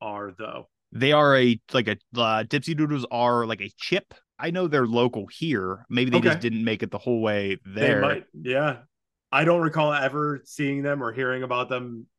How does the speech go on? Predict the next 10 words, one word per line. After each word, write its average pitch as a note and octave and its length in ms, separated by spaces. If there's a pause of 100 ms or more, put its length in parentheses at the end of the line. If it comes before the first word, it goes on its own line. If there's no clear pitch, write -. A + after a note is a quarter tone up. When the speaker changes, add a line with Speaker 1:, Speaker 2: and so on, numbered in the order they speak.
(260)
Speaker 1:
but A2+ 460 (240)
Speaker 2:
They're D3 180
made E3+ 240
by D#3+ 180
Wise. A#2 680
Do B2 80
you B2 60
have A#2 120
Wise? A2 640 (200)
Speaker 1:
No. F#2+ 320